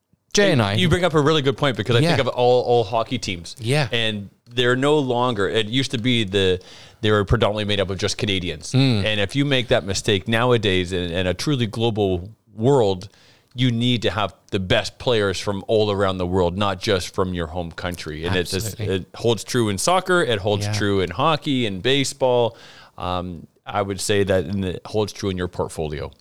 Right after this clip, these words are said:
Speaker 1: Absolutely. Absolutely. Okay. And if anybody wants to learn more about how you can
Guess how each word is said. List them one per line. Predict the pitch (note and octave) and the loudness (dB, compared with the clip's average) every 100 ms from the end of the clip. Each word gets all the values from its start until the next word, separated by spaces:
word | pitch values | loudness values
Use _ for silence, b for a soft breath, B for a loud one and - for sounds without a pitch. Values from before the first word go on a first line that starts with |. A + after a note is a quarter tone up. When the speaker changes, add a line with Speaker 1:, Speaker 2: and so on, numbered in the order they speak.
| - | -8
Speaker 1:
Absolutely. | B2 C#3 - - G#2 G2+ A2 G2+ - | -6 -4 -4 -2 -2 0 -2 -6 -4
Absolutely. | A#2+ - - G#2 G2+ A2+ G2 | -4 -4 -4 0 2 2 0
Okay. | F#2+ - A2+ | -2 0 2
And | B2+ | 2
if | D3 | 2
anybody | G#3 G#3 E3+ | 2 4 4
wants | D#3+ D3 | 2 0
to | - | 2
learn | C3 B2+ | 4 4
more | C#3+ C#3+ | 4 4
about | G#2 G#2+ | 4 0
how | A2+ - B2+ | 0 2 2
you | G#2+ A#2+ C#3 | 4 4 2
can | - E3 E3+ | 2 2 2